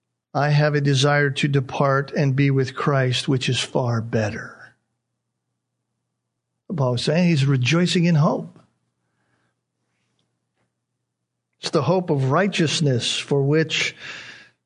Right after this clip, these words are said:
and through which the Spirit,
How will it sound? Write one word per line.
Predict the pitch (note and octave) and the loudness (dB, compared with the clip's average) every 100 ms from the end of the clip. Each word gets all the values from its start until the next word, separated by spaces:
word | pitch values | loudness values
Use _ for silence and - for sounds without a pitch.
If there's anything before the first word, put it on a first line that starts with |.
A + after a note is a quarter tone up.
| - | -4
and | C3 B2 | -4 -2
through | E3 D#3+ | 0 2
which | D3 C#3+ C#3 - - - - _ _ _ _ _ _ _ _ _ _ _ _ _ | 2 2 0 -2 -2 -6 -14 _ _ _ _ _ _ _ _ _ _ _ _ _
the | - C#3 | -4 -2
Spirit, | - - D3+ D3 C3+ C3+ | -2 0 0 2 0 -4